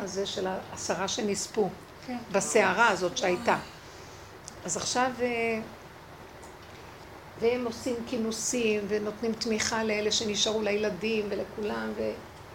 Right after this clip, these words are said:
Speaker 1: אז אני אומרת, "אבל את הבן שלה פתאום הזמינו, הוא גם כן מכל אלה, והוא מהחניכים,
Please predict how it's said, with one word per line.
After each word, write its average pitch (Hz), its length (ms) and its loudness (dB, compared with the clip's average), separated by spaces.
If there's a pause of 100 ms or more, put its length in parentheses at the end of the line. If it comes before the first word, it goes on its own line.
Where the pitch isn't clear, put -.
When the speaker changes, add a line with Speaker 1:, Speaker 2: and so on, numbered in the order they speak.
(120)
Speaker 1:
אז - 120 -4
אני 247 120 0
אומרת, 294 280 -2
"אבל 240 180 -2 (200)
את - 60 0
הבן 262 220 0
שלה 294 180 0 (100)
פתאום 254 300 2
הזמינו, 233 400 -2
הוא 240 260 -2 (260)
גם 277 160 -4
כן 254 200 4
מכל 214 300 0
אלה, 196 320 2
והוא 226 260 -2 (100)
מהחניכים, 226 840 4